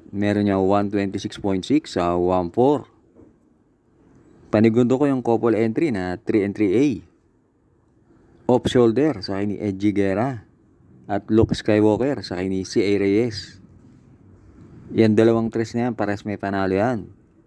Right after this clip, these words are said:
At yung Skywalker, matulin yan. Yung off shoulder, dremate naman yan. Kaya dito sa race six,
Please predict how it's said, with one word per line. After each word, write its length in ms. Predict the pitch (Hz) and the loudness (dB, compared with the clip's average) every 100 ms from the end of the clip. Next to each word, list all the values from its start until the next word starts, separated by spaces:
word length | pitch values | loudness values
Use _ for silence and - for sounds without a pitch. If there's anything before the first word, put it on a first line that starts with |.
| _ _ _ _ | _ _ _ _
At 160 | 87 90 107 | -10 -2 2
yung 320 | 107 104 101 _ _ | 2 2 -4 _ _
Skywalker, 640 | - - 113 110 107 101 101 | -18 -2 2 4 2 0 -2
matulin 560 | 98 95 104 98 101 | -4 -4 -2 0 -2
yan. 240 | 98 87 90 98 - _ _ _ _ _ _ _ _ - | -2 -4 -6 -8 -16 _ _ _ _ _ _ _ _ -4
Yung 240 | 107 104 | 0 0
off 240 | - 104 - | 0 0 2
shoulder, 480 | 110 101 98 139 98 | 2 2 0 -2 -2
dremate 480 | 95 90 90 90 | -2 -2 -4 -4
naman 240 | 92 92 92 | -4 -2 -2
yan. 240 | 123 160 85 - _ _ _ _ _ _ _ _ _ _ _ _ - | -2 -4 -8 -16 _ _ _ _ _ _ _ _ _ _ _ _ 0
Kaya 800 | 107 107 107 107 104 104 101 95 | 2 4 2 2 0 0 -2 -4
dito 360 | 98 117 117 | -6 -4 -4
sa 120 | 117 117 | -2 0
race 200 | 117 120 | 0 2
six, 400 | 147 160 - - | 0 0 -8 -20